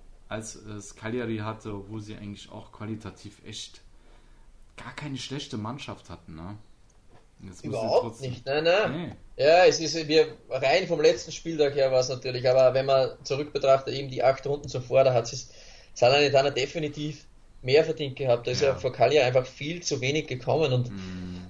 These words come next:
Speaker 2: wie du sagst, die haben eigentlich einen guten Kader, wird schwer da auch die Leute zu halten, also
Speaker 1: Ja.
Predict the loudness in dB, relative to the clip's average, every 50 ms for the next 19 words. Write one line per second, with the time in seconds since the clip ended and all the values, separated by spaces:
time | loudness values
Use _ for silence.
0 | -18 -14 -8 0 4 4 4 6 6 6 8 8 6 6 2 -4 -6 -2 2 2
1 | 2 2 2 2 0 0 -2 -4 -6 -8 -6 -6 -6 -6 -2 2 4 6 6 6
2 | 6 4 2 0 -2 -4 -4 -2 2 4 4 6 6 6 6 8 8 6 4 2
3 | 0 -4 -8 -8 -8 -8 -8 -8 -8 -8 -8 -8 -8 -6 -6 -4 -4 -4 -4 -4
4 | -4 -2 0 4 6 6 6 4 2 0 -4 -4 -4 -2 0 2 4 6 4 4
5 | 4 2 -4 -2 0 0 2 2 4 4 4 2 0 -2 -6 -6 -8 -10